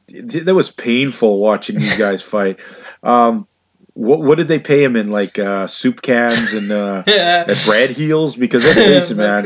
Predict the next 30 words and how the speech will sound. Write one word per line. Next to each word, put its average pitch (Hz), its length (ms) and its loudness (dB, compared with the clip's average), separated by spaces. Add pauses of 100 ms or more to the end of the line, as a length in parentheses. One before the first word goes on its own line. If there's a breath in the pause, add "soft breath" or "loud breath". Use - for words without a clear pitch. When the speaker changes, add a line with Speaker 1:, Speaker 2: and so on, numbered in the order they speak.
Speaker 2:
true. - 100 -18 (140)
Speaker 1:
he 151 100 2
can't 180 260 2
be 160 100 0
worth 135 260 4
that 135 220 2
much 123 260 -4
more 110 280 0
these 101 200 -6
days. 101 260 0
It 120 120 -2
was 117 160 -4
not 123 240 2
very 104 220 0
good. 104 220 -2
And 113 180 -4
Sabu, 123 640 0
gosh, 107 440 0 (320 soft breath)
don't, 135 300 0
I - 120 2
don't 131 160 0
wanna 113 140 -6
think 110 240 -8
anybody 107 460 -2
would 104 100 -4
wanna 101 220 -4
book 98 200 -8
this 107 180 -2
guy. 95 220 -2
He, 117 200 0